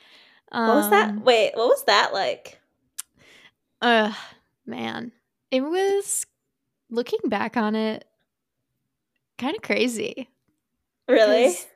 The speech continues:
Speaker 2: 'cause it, it's funny 'cause, like, when I switched to public school, I was like, "Oh, wow, this f-, school is, like, really fun." <laughs> Like,
Speaker 1: <laughs>
Speaker 2: going to Catholic school was, I think,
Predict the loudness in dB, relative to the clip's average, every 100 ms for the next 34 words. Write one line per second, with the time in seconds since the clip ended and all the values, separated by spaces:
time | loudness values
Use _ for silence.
0 | _ _ _ -4 -2 -4 -6 -6 -4 -6
1 | -6 -16 -10 -10 -8 -10 -8 -10 -8 -10
2 | -12 _ _ _ _ _ _ _ -6 -6
3 | -6 -6 -6 -8 -8 -10 -12 -12 -10 -10
4 | -10 -12 -8 -6 -6 -8 -10 -8 -8 -6
5 | -8 -8 -10 -4 -4 -4 -8 -14 _ _
6 | _ -20 -12 -10 -8 -8 -8 -10 -14 -14
7 | -4 -2 -2 -4 -10 -6 -2 -2 -4 -8
8 | -16 -18 _ -10 -6 0 2 4 4 4
9 | 4 2 -4 _ _ _ _ _ _ -10
10 | -10 -10 -16 -18 -4 0 0 0 -4 -6
11 | -10 -20 -20 _ _ _ -6 -4 -2 -6
12 | -4 -4 -4 -6 -12 -12 -10 -4 -4 -2
13 | -4 -6 -14 _ _ _ _ -6 -6 -6
14 | -10